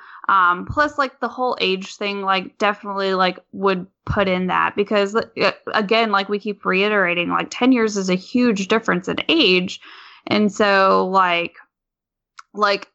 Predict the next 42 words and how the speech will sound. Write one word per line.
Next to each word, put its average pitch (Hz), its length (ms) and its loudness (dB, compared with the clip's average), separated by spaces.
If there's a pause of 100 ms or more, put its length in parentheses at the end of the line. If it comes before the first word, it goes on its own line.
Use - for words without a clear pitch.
(160)
dis-, 254 300 -4 (140)
like, 220 300 -4
distant 254 460 -6 (460)
answers 196 400 -2
that 180 160 -4
question 180 300 -6
for 180 140 -4
me. 175 140 -4
I 190 120 0
don't 226 300 -2
feel 226 200 0
like 220 160 -2
he 214 160 -8
really 190 440 -2
knew, 202 540 0 (440)
um, 208 340 2
'cause 240 140 -4
I 277 80 2
feel 349 200 -4
like 277 320 -2
everyone 208 680 -2
had, 190 500 -2 (220)
like, 196 160 -4
felt - 360 -2
some 214 220 -6
type 196 240 -10
of 180 200 -8
wrath 170 300 -2
of 190 100 -6
Akito. 254 680 0 (380)
And 214 260 0
so 202 480 4
I 202 60 0
don't 220 240 0
think 233 160 -2
he 233 140 -6
knew 196 200 0
the 190 140 2
extent - 760 -4
that 247 140 2
it 254 140 2
was. 254 640 0